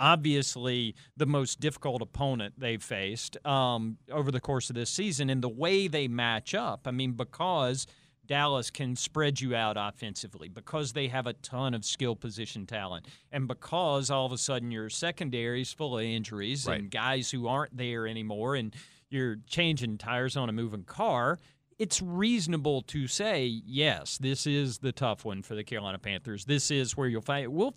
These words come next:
Speaker 1: we'll learn things about the Carolina Panthers for sure this weekend. But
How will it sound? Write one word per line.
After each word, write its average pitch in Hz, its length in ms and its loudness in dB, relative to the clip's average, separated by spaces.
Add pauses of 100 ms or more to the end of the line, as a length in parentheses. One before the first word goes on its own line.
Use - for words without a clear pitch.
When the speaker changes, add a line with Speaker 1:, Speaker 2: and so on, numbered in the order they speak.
(280)
Speaker 1:
we'll 208 440 2
learn 165 380 4
things 107 400 -4
about 110 260 0
the - 60 -20
Carolina 120 380 0
Panthers 113 440 -2
for - 160 -10
sure 202 300 0
this 117 240 0
weekend. 101 480 -2 (420)
But 127 340 4